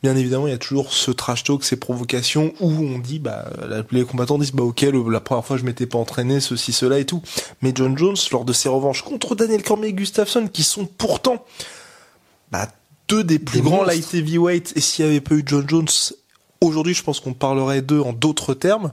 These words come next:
Speaker 2: Ouais.
Speaker 1: À chaque fois, lors des revanches, il a réussi à, un, à chaque fois les finir, et deux, à être plus impressionnant que lors du premier combat. Et à chaque fois, c'était deux athlètes où vous pouvez, enfin, vous,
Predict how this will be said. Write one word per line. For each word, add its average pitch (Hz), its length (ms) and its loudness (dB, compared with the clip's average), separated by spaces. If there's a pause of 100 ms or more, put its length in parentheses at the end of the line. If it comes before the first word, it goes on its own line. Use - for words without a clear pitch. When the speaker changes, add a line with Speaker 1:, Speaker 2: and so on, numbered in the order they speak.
Speaker 2:
Ouais. 120 100 -2 (360)
Speaker 1:
À - 100 0
chaque 156 220 0
fois, 196 160 0
lors 143 160 -2
des 131 80 0
revanches, 131 480 0
il 131 100 -2
a 117 120 0
réussi 175 640 -2 (200)
à, 127 220 -2
un, 160 180 0 (180)
à 135 60 -4
chaque 131 220 -2
fois - 120 -4
les 127 100 -2
finir, 160 460 0 (520)
et 131 140 2
deux, 170 420 0
à 127 100 -2
être 117 120 -6
plus 185 340 2
impressionnant 156 580 0
que 147 160 -2
lors 151 240 2
du 147 140 -2
premier 147 340 -2
combat. 143 320 -2 (420)
Et 147 80 4
à 135 60 -2
chaque 135 200 0
fois, 202 180 -2
c'était 139 280 -2
deux 139 280 2
athlètes 180 440 -2 (120)
où 208 180 2 (460)
vous 139 80 -8
pouvez, 135 400 0
enfin, 113 220 -4 (520)
vous, 123 60 -8